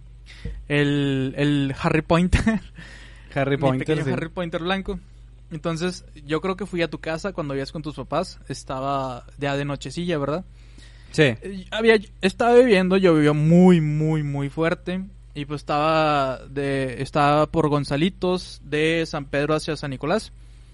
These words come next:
Speaker 1: Pues un normal, ¿no? Como que tomando tus precauciones. Creo que no tenía com-, apenas tenía tres años aprendiendo a manejar, no sé, más o menos.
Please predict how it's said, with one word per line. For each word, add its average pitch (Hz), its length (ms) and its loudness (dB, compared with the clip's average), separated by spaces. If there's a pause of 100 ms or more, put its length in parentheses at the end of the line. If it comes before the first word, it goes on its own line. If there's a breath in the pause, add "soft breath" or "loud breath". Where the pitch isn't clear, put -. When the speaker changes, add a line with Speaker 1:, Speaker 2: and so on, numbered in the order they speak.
(580 soft breath)
Speaker 1:
Pues 202 180 -8
un 214 160 2
normal, 233 420 4
¿no? 269 160 2
Como 190 220 -2
que 139 160 -2
tomando 147 380 -2
tus 185 160 -8
precauciones. 185 880 -4 (180)
Creo 151 220 -6
que 170 260 -8
no 151 160 -10
tenía 160 280 -6
com-, - 180 -10 (220)
apenas 165 340 -6
tenía 165 680 0 (920 soft breath)
tres 156 300 0
años 208 800 -2
aprendiendo 151 440 -6
a 170 40 -6
manejar, 160 380 -6
no 185 140 -4
sé, 185 120 -6
más 185 160 -4
o 190 40 -4
menos. 208 320 -4